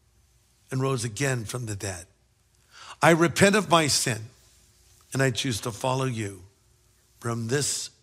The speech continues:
moment forward as my Savior and Lord, as my God and friend. In Jesus' name I pray.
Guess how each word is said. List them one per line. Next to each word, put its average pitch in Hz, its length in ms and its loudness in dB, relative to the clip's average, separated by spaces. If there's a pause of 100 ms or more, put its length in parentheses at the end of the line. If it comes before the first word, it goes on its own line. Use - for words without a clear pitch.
(120)
moment 160 420 0
forward 101 480 -4 (840)
as 104 140 -8
my 113 160 -2
Savior 127 760 -4 (160)
and 127 180 -4
Lord, 95 320 -8 (720)
as 120 100 -12
my 120 160 -2
God 123 480 -2 (260)
and 110 160 -12
friend. 85 320 -12 (800)
In 120 120 -6
Jesus' 113 500 -6
name 110 180 -8
I 101 80 -6
pray. 92 460 -16